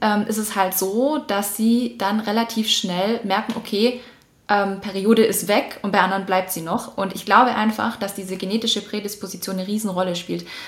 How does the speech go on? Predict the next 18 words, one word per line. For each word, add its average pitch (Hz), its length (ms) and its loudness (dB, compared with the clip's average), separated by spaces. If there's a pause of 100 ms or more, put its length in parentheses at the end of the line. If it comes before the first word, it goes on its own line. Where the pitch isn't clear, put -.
(180)
Wenn 208 100 2
man 220 100 8
sich 233 140 4
mal 202 180 4
mich 262 300 6
anschaut, 220 640 4
von 185 540 0
der 185 140 2
Struktur 269 460 -2
her, 220 100 -2
von - 140 -4
der - 80 -6
Körperstruktur 175 680 -4
her 175 100 -6
und 170 140 -6
auch 190 180 -2
die 208 120 -6
Bilder 220 580 2